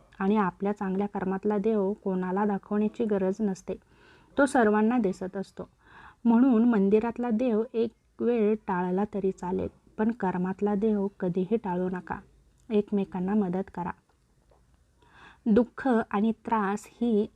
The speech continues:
अशी एक प्रयोगशाळा आहे, जिथं तुमच्या क्षमतेची आणि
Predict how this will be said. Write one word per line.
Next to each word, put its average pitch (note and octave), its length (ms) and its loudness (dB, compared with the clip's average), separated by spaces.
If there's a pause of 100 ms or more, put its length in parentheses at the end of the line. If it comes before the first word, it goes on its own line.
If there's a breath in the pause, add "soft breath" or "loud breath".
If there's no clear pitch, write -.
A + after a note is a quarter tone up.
अशी G#3 260 -4
एक C4+ 260 -2
प्रयोगशाळा G3 540 -2
आहे, G3 400 0 (300)
जिथं G3 280 -2
तुमच्या G3+ 360 -6 (100)
क्षमतेची G3+ 680 -4 (100)
आणि G3 180 -4